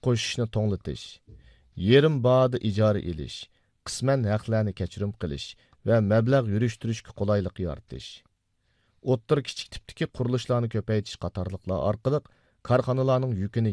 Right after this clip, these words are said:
yeniklatishni o'ttirg'a qo'ydi. Bu tadbirlar taqilib qilish to'lqinining ta'sirida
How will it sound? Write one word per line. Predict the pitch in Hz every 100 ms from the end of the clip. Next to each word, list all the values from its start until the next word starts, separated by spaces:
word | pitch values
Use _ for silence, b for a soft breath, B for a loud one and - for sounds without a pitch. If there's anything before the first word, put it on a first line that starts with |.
| 85
yeniklatishni | 101 104 95 - - 78
o'ttirg'a | - - 80 73
qo'ydi. | 67 64 - - _ _ _ _ _ _ _ _ _ _ _ _ _ _ -
Bu | 120 165
tadbirlar | 156 143 151 156 160 -
taqilib | 135 156 156 -
qilish | 147 139 127
to'lqinining | 131 - 139 135 127 117
ta'sirida | 117 - 117 139